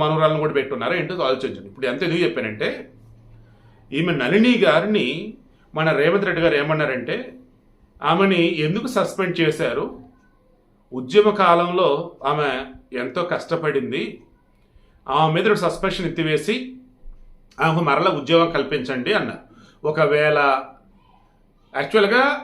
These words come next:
ఆయన ఆ మాట అనటానికి ముందే ఇట్ట నళిని గారి గురించి అంతా డిస్కస్ చేస్తుంటే ఆమె అన్నారు, "నాకు ఇప్పుడు మరలా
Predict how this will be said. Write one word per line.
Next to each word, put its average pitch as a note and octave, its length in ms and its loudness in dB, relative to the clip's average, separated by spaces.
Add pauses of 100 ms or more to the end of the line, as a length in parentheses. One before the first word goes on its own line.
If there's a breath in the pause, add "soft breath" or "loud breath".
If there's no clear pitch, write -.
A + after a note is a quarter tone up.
(160)
ఆయన D#3+ 240 2
ఆ C#3 100 2
మాట F#3 260 2
అనటానికి F#3+ 560 2
ముందే F3 320 2 (240)
ఇట్ట - 120 -4 (100)
నళిని E3 320 0
గారి F3+ 100 -2
గురించి E3 180 0
అంతా C#3+ 200 -2
డిస్కస్ E3+ 340 -6
చేస్తుంటే E3+ 340 -4
ఆమె G3+ 140 2
అన్నారు, E3 280 0 (1400 soft breath)
"నాకు F#3+ 260 4
ఇప్పుడు G3 200 -2
మరలా D#3+ 260 4